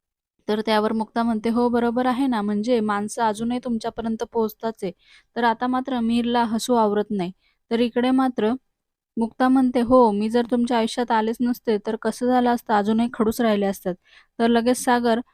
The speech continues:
मिहीरच्या जवळ जाऊन धावतो आणि म्हणतो, "तू काय हसतोय रे? तुझा कधी माझा त्रास झाला आहे का?" काही पण बोलतात हे.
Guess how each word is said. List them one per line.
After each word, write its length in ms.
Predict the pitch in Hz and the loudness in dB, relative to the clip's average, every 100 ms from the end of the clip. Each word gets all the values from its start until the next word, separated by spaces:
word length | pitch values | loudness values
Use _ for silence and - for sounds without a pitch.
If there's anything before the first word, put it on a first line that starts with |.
| _ - | _ -4
मिहीरच्या 420 | 220 233 233 262 | 2 4 4 2
जवळ 240 | 233 233 233 | 4 4 4
जाऊन 300 | 233 226 240 | 4 4 4
धावतो 320 | 240 220 233 | 4 2 2
आणि 140 | 233 233 | 2 2
म्हणतो, 240 | 240 226 | 2 0
"तू 140 | 226 269 | 0 0
काय 140 | 302 | 2
हसतोय 420 | 269 254 - 240 214 | 2 0 2 4 4
रे? 140 | 226 - _ _ _ 247 | 0 -6 _ _ _ -2
तुझा 300 | 247 262 240 - | 2 2 0 -4
कधी 180 | 233 247 | -4 -2
माझा 220 | 233 233 | -2 -4
त्रास 220 | 247 247 | -2 -2
झाला 280 | 233 254 240 | -2 -4 -2
आहे 200 | 247 262 247 | -2 -4 -4
का?" 160 | 214 220 _ _ - | -8 -10 _ _ -6
काही 160 | 247 254 | -2 -2
पण 180 | 285 269 | -2 -2
बोलतात 420 | 233 208 208 | -2 -2 -6
हे. 80 | 202 | -6